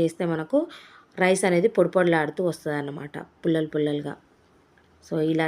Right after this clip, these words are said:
నేను ఒక రెండు టేబుల్ స్పూన్ల నెయ్యిని యాడ్ చేసుకొని మెల్ట్ అయినాక ఇందులోకి మనం కావాల్సిన అంత వాటర్ యాడ్ చేసుకోవాలి. రెండు కప్పుల రైస్కి నాలుగు కప్పుల వాటర్ యాడ్ చేస్తున్నాను నేను ఇక్కడ. So అలాగే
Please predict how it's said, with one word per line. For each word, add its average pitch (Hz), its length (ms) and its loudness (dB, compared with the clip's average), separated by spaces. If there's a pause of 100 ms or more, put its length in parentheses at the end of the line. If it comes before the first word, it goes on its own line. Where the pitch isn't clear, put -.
నేను 156 160 -2
ఒక 151 180 -6
రెండు 156 240 -2
టేబుల్ 160 240 -2
స్పూన్ల 170 240 -2 (100)
నెయ్యిని 160 320 0
యాడ్ 147 220 -6
చేసుకొని 160 420 -4 (420)
మెల్ట్ 180 260 4
అయినాక 151 300 -2 (120)
ఇందులోకి 156 500 0
మనం 202 140 -2 (100)
కావాల్సిన 165 420 -2 (200)
అంత 151 160 -8 (140)
వాటర్ 151 340 -4
యాడ్ 143 200 -8
చేసుకోవాలి. 135 460 -10 (500)
రెండు 175 280 2
కప్పుల 165 320 -2
రైస్కి 151 320 -4 (100)
నాలుగు 165 260 0
కప్పుల 165 240 -4 (120)
వాటర్ 160 340 -2
యాడ్ 143 180 -6
చేస్తున్నాను 143 420 -8
నేను 143 160 -8
ఇక్కడ. 165 160 -4 (640)
So - 100 -14 (580)
అలాగే 160 320 0